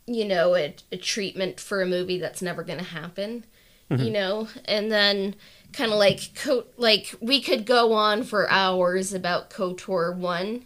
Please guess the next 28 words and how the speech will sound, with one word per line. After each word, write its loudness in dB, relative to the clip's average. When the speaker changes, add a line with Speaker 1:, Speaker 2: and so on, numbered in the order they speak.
Speaker 1:
you -4
know? -2
But, 0
uh, 4
with -6
kotor 0
two, 0
it, -6
maybe 0
it 0
can -6
kinda -4
be -4
a 2
little 0
bit 0
more -4
scary 0
'cause -4
it's -6
kinda -4
like -2
a -4
deeper, -6
more -4
philosophical -8
game, -4
but -2